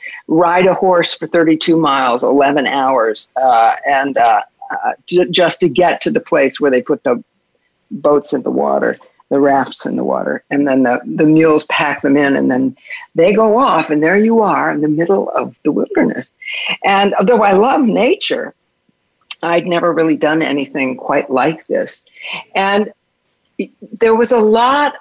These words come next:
of, uh, uh, first of all, I knew I was with people who knew what they were doing, 'cause my brother and his nephews go out all the time.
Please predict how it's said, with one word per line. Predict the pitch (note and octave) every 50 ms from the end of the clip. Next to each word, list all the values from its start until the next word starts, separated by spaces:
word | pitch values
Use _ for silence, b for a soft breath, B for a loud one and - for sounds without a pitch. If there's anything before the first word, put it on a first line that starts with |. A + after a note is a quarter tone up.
| _
of, | F3+ F3+ F3 E3+ E3+ F3 E3 D#3+ - - _ _ _
uh, | - F#3 F3+ -
uh, | G#3+ - - _ _ D#3+
first | - - A#3+ A#3 - -
of | G#3+
all, | G#3 F3+ D#3+ D#3 -
I | - E3+ E3+
knew | E3+ F#3 G#3+ A3+ A3+
I | G#3 F#3+
was | D#3+ D#3+ D#3+ -
with | D3 D#3 D#3 _
people | - E3+ D#3 D#3
who | C#3 C#3+
knew | C3 C3 C3 C#3 C#3+
what | D3 D3+ - _
they | D3+ C#3
were | - C3+ C3
doing, | A#2 - - - B2+ C3 C3+ D3 D#3 D#3 F3 - _ -
'cause | D3+ C3+ - -
my | B2 B2
brother | A#2+ - C#3 C3 C#3 C3
and | B2+ B2+
his | A#2+ A#2+ -
nephews | - - B2 _ - D3 C#3+ C3+ -
go | - - B2+ C3
out | - D3 D3 -
all | D3+ D3 D3
the | D3+ D#3+
time. | - - E3+ D3+ D3 C#3+ D#3